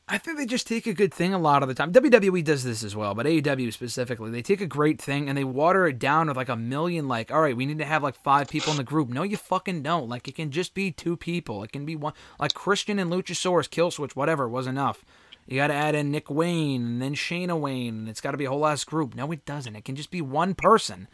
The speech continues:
I don't understand that. Um, anyway, I think Adam Copeland becomes champion as well.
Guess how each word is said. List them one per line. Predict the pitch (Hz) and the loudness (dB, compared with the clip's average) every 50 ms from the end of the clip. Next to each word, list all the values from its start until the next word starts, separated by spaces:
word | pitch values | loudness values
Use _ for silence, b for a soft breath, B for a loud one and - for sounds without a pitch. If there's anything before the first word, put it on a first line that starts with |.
| b b b b b b | b b b b b b
I | b - | b -2
don't | 135 156 156 | 0 2 2
understand | 156 156 143 123 - - 117 110 107 101 | 2 0 -2 -2 -4 -6 -6 -6 -6 -8
that. | 98 95 92 - B B B B B B B B B B B | -8 -10 -12 -14 B B B B B B B B B B B
Um, | - 113 107 104 101 104 - - | -2 0 2 2 2 0 0 2
anyway, | 180 180 170 160 151 147 | 2 4 4 4 4 4
I | 143 156 | 4 4
think | 160 160 151 | 4 2 2
Adam | 147 139 131 | 0 0 0
Copeland | - - 135 120 123 123 120 | 0 0 0 0 -2 -4 -8
becomes | 113 - 117 113 - | -6 -6 -6 -6 -6
champion | - 123 123 123 - 113 | -6 -6 -6 -4 -6 -8
as | 104 101 | -8 -6
well. | 110 131 139 135 135 135 | -2 0 2 2 2 0